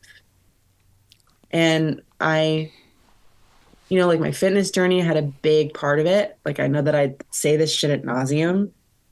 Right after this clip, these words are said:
but, like, that's what kept me off of booze. Like, because literally I felt like the weight of the world was on my shoulders when all of it unraveled. But then I'll go into the gym and actually put that barbell and the weight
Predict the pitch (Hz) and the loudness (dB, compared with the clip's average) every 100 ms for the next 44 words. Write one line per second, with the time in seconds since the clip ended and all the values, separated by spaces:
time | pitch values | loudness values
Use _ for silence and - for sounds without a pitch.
0 | _ _ _ - 165 151 147 143 143 143 | _ _ _ -2 0 2 0 0 -2 -2
1 | - 151 147 139 - _ - 156 135 156 | -4 -2 0 -2 -6 _ -8 -4 -2 0
2 | 143 135 139 135 151 156 165 165 - _ | 0 -2 -6 -2 0 2 2 0 -6 _
3 | _ _ _ _ - 160 160 - 175 175 | _ _ _ _ -2 -2 -4 -8 -4 0
4 | 160 156 143 - _ _ _ _ _ _ | 2 2 -2 -10 _ _ _ _ _ _
5 | _ _ _ _ _ _ - 165 185 190 | _ _ _ _ _ _ -4 0 2 4
6 | 170 156 - 170 160 165 165 170 156 151 | 4 2 0 0 2 0 0 -2 0 0
7 | 156 151 147 135 139 139 139 135 131 135 | 0 2 0 0 0 0 -2 -4 -2 -2
8 | 135 - 143 139 135 139 135 135 131 139 | -2 -2 0 0 0 -2 -4 -2 0 0
9 | 131 139 127 - - 143 135 127 127 110 | 0 -2 -2 -6 -6 -2 0 -2 -4 -6
10 | 127 165 143 147 143 139 143 143 135 131 | -6 -6 -4 -2 -2 -2 -2 -2 -2 -4
11 | - 139 139 135 135 135 - 151 165 - | -2 0 0 -2 -6 -6 -4 -2 -2 -2
12 | 214 226 - - 135 139 135 127 127 135 | -4 -2 -6 -6 -2 0 0 0 -2 -2
13 | 135 135 131 135 147 143 - | -2 -2 -2 -2 0 -2 -6